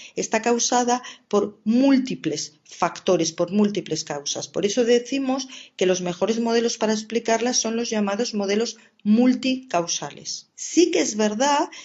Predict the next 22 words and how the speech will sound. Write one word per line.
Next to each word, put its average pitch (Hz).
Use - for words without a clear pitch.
que 214
todos 240
esos 269
modelos 269
tienen 247
en 233
común 247
una 226
idea, 269
y 220
es -
que -
en 220
el 220
origen, 220
en 208
la 202
raíz, 214
en 220
el 220
punto, 330
digamos, 214